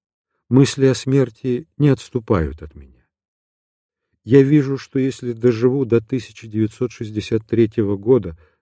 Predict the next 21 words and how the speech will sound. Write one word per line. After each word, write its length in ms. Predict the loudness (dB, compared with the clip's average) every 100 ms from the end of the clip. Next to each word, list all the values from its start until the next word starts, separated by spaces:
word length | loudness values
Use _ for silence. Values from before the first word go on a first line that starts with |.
| _ _
то 100 | 0
не 140 | 2
проживу 540 | 0 -4 -6 -6 -8 -14
его. 300 | -20 _ _ _ _ _ _ _ _ _ _ _ _
Лично 380 | -2 -2 0 -2
для 160 | 0 -2
меня 460 | -2 -2 -2 -4 _ _ _ _
смерть 600 | _ -2 2 4 2 _ -18
желанна. 680 | -4 0 0 -2 -8 -14 _ _ _ _ _ _ _ _
Я 120 | 2 2
знаю, 360 | 4 2 2
что 220 | -2 -2
есть 320 | -2 -2 -6 -12
будущая 680 | -4 -4 -4 -12 -14 -16 -14
жизнь, 440 | -12 -12 -14 -20 _ _ _ _ _ -2
есть 440 | 2 2 0 -4
милость 520 | 2 4 4 2 -4
Божия 460 | -10 -8 -8 -12 -14
к 80 | -16
нам. 320 | -20 -20 _ _ _ _ _ _ _ _ -8
Есть 500 | 0 2 2 -2